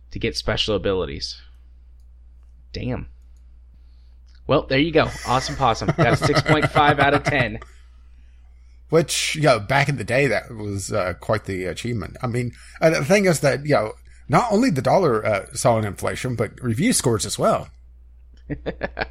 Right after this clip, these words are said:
Speaker 2: And, and no, I'm not joking about that.
Speaker 1: No, I know. I know.
Speaker 2: Yeah, you would think, you know, something at about a seven range these days, uh, you know, is just a, you know, uh, something that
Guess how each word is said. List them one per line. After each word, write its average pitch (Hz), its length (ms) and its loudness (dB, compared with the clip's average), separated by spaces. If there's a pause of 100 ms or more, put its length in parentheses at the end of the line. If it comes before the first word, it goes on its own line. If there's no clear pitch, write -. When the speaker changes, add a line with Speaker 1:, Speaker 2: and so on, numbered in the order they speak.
(340)
Speaker 2:
And, 170 140 2
and 160 140 4
no, 214 160 4
I'm 202 80 2
not 165 180 4
joking 170 300 4
about 123 260 0
that. - 380 -6 (280)
Speaker 1:
No, 170 300 8
I 147 140 6
know. 156 360 4
I 95 120 -2
know. 139 320 2 (1080)
Speaker 2:
Yeah, 147 140 4
you 151 160 4
would 190 120 2
think, 180 440 2
you 196 60 6
know, 143 160 4
something 175 360 0
at 143 80 -4
about 127 300 0
a - 80 -2
seven 127 500 -2
range 139 440 0
these 117 260 -6
days, 190 520 0
uh, 131 60 2
you 135 160 2
know, 123 160 0
is 120 320 2
just 127 260 -2
a, 107 220 -2
you 113 60 0
know, 90 160 -4 (920)
uh, 143 200 4
something 135 380 2
that 120 280 2